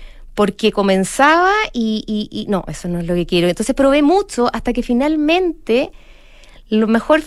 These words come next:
manera fue aguar mucho la acuarela, o sea, muy, muy, muy poco pigmento, y empezaron a surgir estas imágenes apenas perceptibles, o sea, eso es lo que puede ver la gente hoy.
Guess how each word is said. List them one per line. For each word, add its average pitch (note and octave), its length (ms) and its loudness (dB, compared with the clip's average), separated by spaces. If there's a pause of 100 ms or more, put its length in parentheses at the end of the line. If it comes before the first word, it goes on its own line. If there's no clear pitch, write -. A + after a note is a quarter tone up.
manera C4+ 420 2
fue C#4+ 440 2
aguar A#3 540 2
mucho F#3 480 -4
la D#3 100 -4
acuarela, - 460 -8
o E3+ 60 -12
sea, G#3+ 220 -6
muy, D#4 360 0
muy, D4+ 240 0
muy C#4+ 180 0
poco C#4 300 0
pigmento, E3+ 760 -2 (460)
y G#3+ 160 2
empezaron A#3 560 2
a C4 100 0
surgir A#3+ 540 -4
estas C4 220 -2
imágenes A3 680 0
apenas C4 400 0
perceptibles, F3+ 800 -4
o F#3+ 80 -4
sea, F3 420 2 (320)
eso - 180 -2
es G#3 40 4
lo G#3 80 4
que F#3+ 100 2
puede G3 240 4
ver G3+ 140 4
la G#3 100 2
gente G3 400 0
hoy. E3 320 0